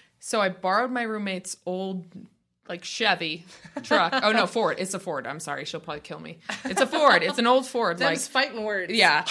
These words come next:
Speaker 1: Um, and I drove it, and in Arizona, it doesn't rain that often, but of course it started pouring rain, and I had to drive, like, an hour and a half to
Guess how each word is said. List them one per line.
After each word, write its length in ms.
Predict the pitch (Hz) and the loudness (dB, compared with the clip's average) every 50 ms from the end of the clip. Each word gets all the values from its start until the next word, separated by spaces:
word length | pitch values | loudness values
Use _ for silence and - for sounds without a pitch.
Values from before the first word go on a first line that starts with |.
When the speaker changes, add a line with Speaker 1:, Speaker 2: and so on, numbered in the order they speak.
| - - - - | -6 -6 -6 2
Speaker 1:
Um, 480 | - 202 202 196 185 185 175 170 170 240 - - _ - - _ _ _ - | 4 6 6 8 8 6 4 2 0 -6 -10 -10 _ -20 -20 _ _ _ 0
and 160 | 190 202 202 | 2 2 2
I 100 | 202 196 | 2 0
drove 420 | 190 190 214 233 254 277 277 262 240 | -2 -6 -4 -2 0 2 2 2 0
it, 200 | 214 202 - - | -2 -2 -2 -4
and 280 | - 175 190 190 185 - - | -4 -4 -2 -4 -6 -8 -8
in 140 | 214 220 233 | -6 -4 -2
Arizona, 380 | 240 240 220 196 202 190 185 175 | -2 -2 -2 -4 -4 -4 -4 -4
it 60 | 170 | -6
doesn't 200 | 175 175 185 175 | -8 -10 -8 -4
rain 220 | 196 226 233 220 | -4 -4 -2 0
that 140 | 208 190 185 | 0 0 0
often, 340 | 185 190 185 - 196 180 175 | -2 -4 -4 -4 -4 -4 -2
but 80 | 170 | -4
of 60 | 165 165 | -6 -4
course 180 | - 208 190 | -4 -6 -6
it 60 | - | -6
started 340 | - - 202 180 165 165 - | -6 -4 -2 -2 -2 -4 -8
pouring 300 | - - 185 180 185 180 | -8 -4 -4 -2 -2 -4
rain, 260 | 165 165 160 156 156 | -4 -6 -8 -8 -10
and 160 | - 165 170 175 | -10 -8 -8 -6
I 40 | 170 | -4
had 140 | 180 185 170 | -6 -6 -6
to 40 | |
drive, 260 | - 175 170 165 165 165 | -6 -6 -6 -6 -6 -8
like, 160 | 165 165 165 | -10 -10 -10
an 100 | 160 - - - | -12 -12 -8 -6
hour 180 | 175 185 202 | -6 -4 -4
and 80 | 220 226 | -6 -6
a 40 | 214 | -6
half 440 | 208 208 196 180 170 170 170 165 170 _ _ _ _ _ _ _ _ _ _ _ _ _ _ | -6 -4 -4 -4 -4 -4 -6 -8 -12 _ _ _ _ _ _ _ _ _ _ _ _ _ _
to 540 | - - - 202 190 185 185 180 180 170 | -16 -12 -10 -8 -8 -6 -6 -6 -8 -8